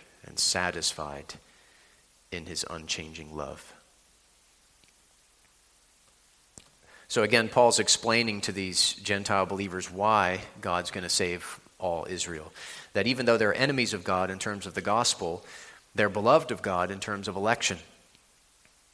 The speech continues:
And because the gifts and the calling of God are irrevocable, he's gonna save all Israel. It's his purpose to save all the elect among the Israelites, and he will accomplish that purpose. And then what he does next is he talks about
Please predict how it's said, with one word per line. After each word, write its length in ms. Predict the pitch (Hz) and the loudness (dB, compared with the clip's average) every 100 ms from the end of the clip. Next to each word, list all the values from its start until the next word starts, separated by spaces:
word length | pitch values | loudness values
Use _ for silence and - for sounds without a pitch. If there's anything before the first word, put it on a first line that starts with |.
| - | -12
And 80 | 98 | -4
because 280 | 107 107 | 2 4
the 80 | 104 | 2
gifts 380 | 92 104 131 - | 2 2 2 0
and 80 | 107 | -2
the 60 | |
calling 380 | 104 107 104 117 | 0 4 4 2
of 80 | 113 | 0
God 220 | 110 107 | 2 4
are 80 | 107 | 2
irrevocable, 680 | 104 107 117 127 143 87 95 | 0 -2 0 0 -2 -2 -4
he's 220 | 98 101 | -4 -6
gonna 200 | - 107 | -4 -4
save 680 | 113 - 147 95 82 87 - - _ | -2 0 0 0 -4 -10 -16 -18 _
all 300 | 90 87 87 | -4 -4 -4
Israel. 400 | 104 92 85 80 - _ | -6 -6 -8 -12 -16 _
It's 120 | - - | -4 -2
his 140 | 110 | -2
purpose 480 | - 139 139 85 80 | 0 2 2 -2 -6
to 120 | - | -4
save 280 | 90 98 95 | -2 -2 0
all 160 | 98 117 | 0 0
the 100 | 117 | 0
elect 300 | 117 101 - | 0 0 -4
among 220 | 95 92 | -8 -8
the 100 | 87 | -8
Israelites, 520 | 101 92 82 82 - | -8 -6 -6 -6 -8
and 100 | 87 | -10
he 120 | 110 | -12
will 200 | 104 120 | -4 -2
accomplish 600 | 117 120 110 85 - - - - | -2 -2 -4 -6 -8 -10 -14 -10
that 200 | 87 - | -10 -10
purpose. 420 | 85 - - - - _ _ _ _ - - - - - - - - - - - - _ | -14 -12 -12 -14 -16 _ _ _ _ -20 -20 -20 -20 -20 -20 -20 -20 -20 -20 -20 -20 _
And 140 | 117 131 | 2 2
then 120 | 151 | 6
what 120 | 151 | 4
he 60 | 139 | 8
does 240 | 139 - | 6 6
next 600 | 117 196 98 - - - | 4 6 6 4 0 0
is 260 | - 117 113 | -2 0 0
he 120 | 120 | 0
talks 340 | - 143 147 | 2 2 2
about 440 | 110 98 95 92 | 2 4 4 4